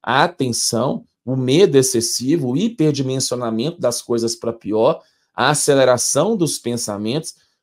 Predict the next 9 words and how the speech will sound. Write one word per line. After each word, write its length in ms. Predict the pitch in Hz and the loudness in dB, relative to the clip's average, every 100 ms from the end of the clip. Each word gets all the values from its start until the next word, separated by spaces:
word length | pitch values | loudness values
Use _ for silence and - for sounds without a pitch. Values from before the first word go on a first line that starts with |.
| _ | _
a 220 | 110 113 | -4 -4
fobias 520 | - 139 98 135 185 | 0 -2 0 2 2
que 140 | - 131 | 2 -4
são 300 | - 127 123 | 0 0 0
exageradas 760 | 117 113 110 107 131 143 139 | 0 0 0 0 0 -2 0
e 60 | 170 | 0
muitos 500 | 139 196 269 175 - | 0 -2 -2 -4 -4
sintomas 560 | 135 135 117 117 - | -4 -2 -2 -2 -4
físicos. 520 | - 110 95 - - | -6 -8 -8 -14 -20